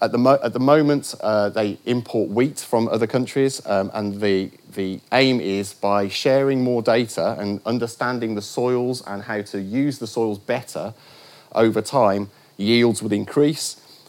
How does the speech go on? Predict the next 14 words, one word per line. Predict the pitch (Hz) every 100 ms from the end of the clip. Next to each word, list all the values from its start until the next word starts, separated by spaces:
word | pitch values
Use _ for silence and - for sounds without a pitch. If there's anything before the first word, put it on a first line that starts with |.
| _
um, | 101 98
and | 107
they'll | 101 98
be | 104
able | 104
to | 101 95 - -
basically | 127 - 98
become | 101 101 98
self-sufficient. | 95 98 92 - 110 98 82 - _ _ _ _ _ _ _ - - - _ _ -
Farming | 151 151 139
itself | - - 151 156 170
in | 151
Ethiopia | 139 147 135 135
is | -